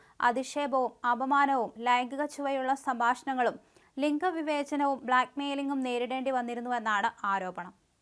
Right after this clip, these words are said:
ഇന്ന് രാവിലെയോടു കൂടിയാണ് സിദ്ദിഖ്, ഏഹ്, രാജിവെച്ചിരിക്കുന്നത്. രാജിക്കത്ത് മോഹൻലാലിന് അയച്ചു കൊടുത്തിട്ടുണ്ട്. സിദ്ദിഖ് തന്നെ ഇതിൽ സ്ഥിരീകരണവുമായി രംഗത്ത് വന്നു. എന്നാൽ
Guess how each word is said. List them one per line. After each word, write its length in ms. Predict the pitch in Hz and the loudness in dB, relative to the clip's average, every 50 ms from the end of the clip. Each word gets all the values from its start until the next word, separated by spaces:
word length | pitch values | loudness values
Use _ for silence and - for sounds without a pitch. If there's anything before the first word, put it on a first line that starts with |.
| _ _ - - | _ _ -12 -6
ഇന്ന് 240 | 269 269 269 294 285 | -4 0 0 2 4
രാവിലെയോടു 480 | 269 247 233 240 247 247 262 262 262 | 4 4 4 2 2 2 2 2 2
കൂടിയാണ് 520 | 269 262 262 233 220 226 220 214 208 220 233 | 0 -2 -4 -8 -6 -6 -8 -6 -6 -8 -8
സിദ്ദിഖ്, 580 | - - 226 208 185 - 214 196 - - - | -8 -8 -8 -8 -6 -8 -10 -10 -12 -10 -8
ഏഹ്, 220 | 208 202 - 208 208 | -6 -4 -4 -4 -4
രാജിവെച്ചിരിക്കുന്നത്. 920 | 214 202 208 214 202 240 220 202 180 - 208 190 - 165 170 175 180 - - - _ _ _ _ _ _ _ _ _ _ _ _ _ 220 | -4 -4 -4 -4 -6 -6 -8 -8 -10 -10 -12 -12 -10 -10 0 2 2 2 2 -2 _ _ _ _ _ _ _ _ _ _ _ _ _ 0
രാജിക്കത്ത് 640 | 220 220 226 226 208 254 - 233 226 - 254 277 277 - | 4 4 4 4 2 -2 -2 -2 0 2 2 2 2 0
മോഹൻലാലിന് 680 | 226 226 220 220 247 240 240 226 220 220 226 233 247 - - _ _ _ _ - | -4 -4 -4 -2 -2 0 2 2 2 0 0 -4 -4 -6 -8 _ _ _ _ -4
അയച്ചു 320 | 214 214 214 208 - - 240 | -4 -4 -4 -6 -6 -8 -6
കൊടുത്തിട്ടുണ്ട്. 640 | 233 214 190 175 - 185 - 180 175 185 220 - - _ _ _ _ _ _ _ _ _ _ _ _ _ - | -6 -6 -8 -6 -10 -8 -8 -8 0 0 0 0 0 _ _ _ _ _ _ _ _ _ _ _ _ _ -4
സിദ്ദിഖ് 420 | 285 262 233 311 - - _ 311 | -4 -2 -2 -6 -8 -2 _ 0
തന്നെ 260 | 285 269 269 262 - - | 2 2 0 -2 -2 -4
ഇതിൽ 300 | 247 233 220 240 226 - _ _ _ _ - | -6 -4 -4 -4 -4 -6 _ _ _ _ -20
സ്ഥിരീകരണവുമായി 880 | - _ - 240 220 220 220 226 233 226 226 226 226 214 214 185 196 190 | -10 _ -6 -4 -2 -2 -2 -2 -2 -2 -2 -4 -2 -4 -4 -4 -4 -4
രംഗത്ത് 300 | 190 185 190 190 - 202 | -4 -4 -4 -6 -4 -4
വന്നു. 280 | 208 208 226 254 247 - | -4 -2 -4 -4 -4 -4
എന്നാൽ 360 | 233 220 220 226 226 233 | -4 -2 0 0 0 -2